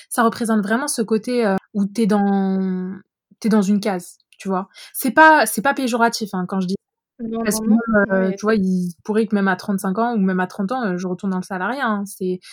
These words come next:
Speaker 1: c'est un choix de vie. Mais il y a, j'ai vraiment constaté ce, ce,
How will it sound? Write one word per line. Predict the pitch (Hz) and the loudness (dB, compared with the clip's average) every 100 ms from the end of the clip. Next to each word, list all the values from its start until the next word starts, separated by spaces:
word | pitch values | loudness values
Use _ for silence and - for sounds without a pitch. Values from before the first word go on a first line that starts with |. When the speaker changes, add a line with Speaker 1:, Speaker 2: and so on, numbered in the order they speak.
| - | -20
Speaker 1:
c'est | _ 196 | _ -4
un | 190 | -2
choix | - 262 | -2 -2
de | 202 | -2
vie. | 202 - - - - - | -6 -10 -20 -20 -8 4
Mais | 214 285 330 - | 4 6 2 0
il | 196 | 0
y | |
a, | 202 | 0
j'ai | 185 202 | 0 0
vraiment | 202 208 285 294 | 0 -2 -4 -6
constaté | - 262 - 226 247 | -8 -10 -2 0 0
ce, | 262 - 190 | -6 -4 -2
ce, | 185 - - | -2 -6 -4